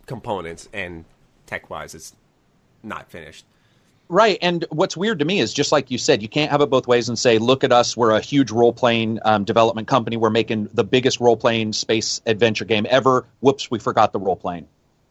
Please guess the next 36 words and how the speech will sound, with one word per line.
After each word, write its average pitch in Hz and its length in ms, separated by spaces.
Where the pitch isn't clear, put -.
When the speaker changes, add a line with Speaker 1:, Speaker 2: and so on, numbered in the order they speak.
Speaker 2:
Um, 117 400
I'm 143 80
sorry, 139 500
th- - 120
Speaker 1:
Mm-hmm. 85 180
Speaker 2:
you 127 180
forget 131 320
my, 123 320
getting 131 260
my 113 120
money 120 300
then. 87 260
Like, 120 240
there's, 135 240
there's 143 240
some 135 140
specific 156 600
issues 107 540
that 110 160
they 120 140
have 110 380
internally. 113 640
But 135 100
the 131 80
worrisome 202 600
thing 185 200
I 165 220
had 165 140
heard 104 300
recently 98 580
was 120 280
that 143 180
there 147 140
was 127 220
sort 156 320
of, 120 180